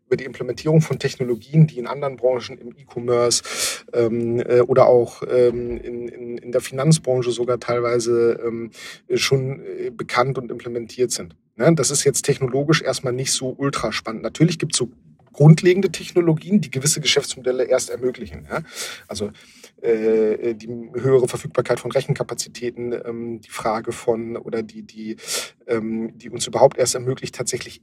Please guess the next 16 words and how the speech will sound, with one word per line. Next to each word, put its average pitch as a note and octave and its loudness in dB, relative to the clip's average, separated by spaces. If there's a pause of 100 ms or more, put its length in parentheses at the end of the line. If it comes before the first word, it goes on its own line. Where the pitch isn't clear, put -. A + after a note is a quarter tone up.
echte, D#3 8 (600)
ähm, C3 -2
Neural C3+ 6
Network C#3 4
Lösungen B2 -2
anbieten B2 -12
zu - -8
können, A#2+ 0
ja, C3+ 2
oder B2 2
in, A#2+ -8
in B2 -12
ein A#2+ -10
Produkt - -6
zu - -4
implementieren B2 0